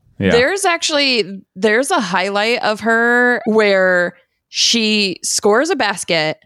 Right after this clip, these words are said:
Speaker 2: sprints to the other side of the court, intercepts a pass,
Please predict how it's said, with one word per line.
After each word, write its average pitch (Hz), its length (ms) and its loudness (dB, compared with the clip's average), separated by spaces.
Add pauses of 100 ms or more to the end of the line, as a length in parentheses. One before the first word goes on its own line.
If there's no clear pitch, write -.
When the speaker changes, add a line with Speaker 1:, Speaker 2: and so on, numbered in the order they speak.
(260)
Speaker 2:
sprints 240 1000 0
to 311 140 0
the 277 200 0
other 233 180 -2
side 240 320 -2
of 208 60 -2
the 196 80 -2
court, 202 540 0 (160)
intercepts 277 680 -2
a - 140 -2
pass, 196 600 -2